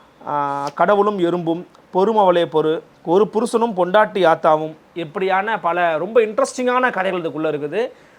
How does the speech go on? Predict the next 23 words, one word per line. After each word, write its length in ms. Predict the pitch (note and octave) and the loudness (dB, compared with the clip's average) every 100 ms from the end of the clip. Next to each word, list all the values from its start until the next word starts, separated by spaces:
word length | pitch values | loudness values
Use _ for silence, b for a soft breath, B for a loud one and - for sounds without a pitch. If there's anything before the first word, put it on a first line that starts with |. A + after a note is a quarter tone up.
| - | -10
நிச்சயமா 360 | F3 A#3 A3+ | -2 2 2
நீங்களும் 160 | G3 G3+ | 0 -2
அதை 140 | G3 | -2
வாங்கி 260 | E3+ F3 F#3 | 0 0 -2
படிக்கணும். 500 | D#3+ D#3 D#3 F#3 A3 | -4 -4 -4 -6 -6
தஞ்சை 320 | E3+ F3+ G3 | -8 -4 -4
நாடோடி 260 | F3+ E3+ D#3+ | -4 -6 -6
கதைகள் 240 | D3 C#3+ | -8 -8
படிக்கும்போது 560 | D3+ E3 E3+ D#3+ F3 G#3 | -8 -8 -8 -4 -2 -2
தஞ்சாவூரை 640 | E3 F3+ F3+ A#3+ A3 G#3 | -2 0 2 4 4 2
பற்றிய 380 | G3+ F#3 - G#3 | -2 -6 -2 -2
ஒரு 180 | F#3 E3+ | 0 -4
புரிதல் 280 | - G#3+ G3 | -2 0 0
வந்து 160 | F#3 | -4
நமக்கு 240 | G#3 D#3+ D#3 | -6 -8 -10
நிச்சயமா 380 | D3 F3+ E3+ | -10 -8 -8
கிடைக்கும் 380 | D#3+ D3+ D3 C3 | -6 -6 -4 -4
அப்படிங்கிறதுல 280 | C#3+ D3 F3 | -4 -8 -6
மாற்று 260 | D3+ D3+ D#3 | -6 -8 -10
கருத்து 220 | D3 C#3 | -10 -10
கிடையாது. 520 | C#3+ C#3+ C#3+ A3 C#4+ - | -8 -6 -4 -4 -4 -12
சிந்தனை 440 | - B3+ C4+ C4+ | -8 -2 2 4
விருந்தகம் 440 | A3+ A3+ A3 G#3 | 2 0 0 0